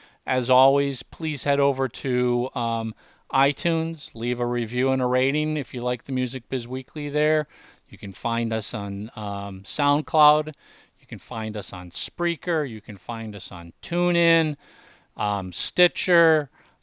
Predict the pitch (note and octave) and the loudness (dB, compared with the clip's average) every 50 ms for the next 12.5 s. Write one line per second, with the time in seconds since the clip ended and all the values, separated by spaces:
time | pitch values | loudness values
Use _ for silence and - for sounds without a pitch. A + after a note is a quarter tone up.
0 | _ - B2+ C#3+ D#3+ E3 - - - E3+ D#3+ D#3+ D#3+ D#3 D3+ C#3 A#2 A#2 B2+ B2+ | _ -8 -4 -2 -2 -4 -4 -4 -2 0 0 0 0 -2 -2 -4 -2 0 2 2
1 | C3 - - D3 D3 D#3+ E3 F3+ F#3 F#3 F3 E3+ E3+ E3 D3 C#3+ C#3+ C#3+ C#3+ C#3+ | 2 2 2 2 2 4 4 2 0 2 2 2 2 2 4 6 6 6 6 4
2 | - - - D#3 D3 C#3+ C3 B2 A#2+ B2 B2+ B2+ - - - - C#3+ C3+ C3+ C3+ | 0 -2 -4 -2 -2 -2 -2 -2 -2 -2 -4 -4 -6 -8 -6 -4 -2 -2 -2 -2
3 | C3 - _ _ _ _ _ _ _ - - C3 A2+ A2+ A2+ A2+ A2+ G#2 G#2 A#2+ | -4 -8 _ _ _ _ _ _ _ -10 -4 0 0 2 2 0 0 -2 -4 -6
4 | C3 - - - - - - C3 C3+ C#3+ D3 C#3+ B2+ D3 D3 D3 C#3+ - _ _ | -6 -6 -6 -10 -6 -2 0 2 2 2 2 0 2 4 6 6 4 4 _ _
5 | - C3 C3+ C#3+ E3 C#3+ C3+ C#3 C#3 C3+ C#3 C#3 C#3 C3+ C3+ C3 A#2+ G#2+ A2 A#2+ | 2 4 4 4 2 -2 -4 -2 -2 -2 -2 -2 -2 -2 -2 -2 -4 -4 -4 -4
6 | B2+ C3+ C3 C3+ B2+ - - - D3 C#3+ C#3+ D3 D3 D3 C#3+ D3 D3 C#3+ C#3+ C3+ | -4 -4 -4 -6 -8 -8 -4 0 2 4 4 4 4 4 2 2 2 2 0 -2
7 | - - - C3+ C3 C#3 C#3+ C#3+ C#3+ C#3+ D3 D3 D3 C3+ - - A#2+ A2+ A#2 C3 | -6 -4 0 2 4 4 6 4 4 4 4 4 4 2 0 -2 -2 -2 2 4
8 | C#3 D3+ D3+ D#3+ D#3+ D#3 D3+ D3+ D3 C3 D#3 E3 D3+ C#3 C3+ - - D3 C3 C3+ | 4 2 4 2 2 2 2 0 -4 -6 -8 -8 -8 -8 -6 -6 -6 -4 -2 -2
9 | C3 - - - - B2+ B2 C3 - - B2+ A#2 A#2 A2 - - G#2+ A2 G#2+ G#2+ | -4 -4 -6 -6 -4 -2 -2 -2 -4 -6 -8 -6 -6 -8 -8 -6 -6 -6 -6 -8
10 | - - - A2+ G#2+ A2 G#2 - - B2 A#2+ B2+ B2+ C3 B2+ B2 A#2+ A#2+ - - | -10 -10 -10 -8 -8 -8 -8 -6 -4 -2 0 2 2 2 0 -2 -4 -8 -8 -6
11 | G#2+ A2 A2+ A2 - - - - _ - - - - - - _ _ - B2 A#2 | -4 -4 -4 -6 -8 -12 -16 -16 _ -20 -20 -20 -20 -20 -20 _ _ -8 -4 -4
12 | A#2 A#2 A2+ A2+ A#2 A#2+ A#2+ A#2 A#2 B2+ | -2 -2 -2 -2 -2 -2 0 0 -2 -2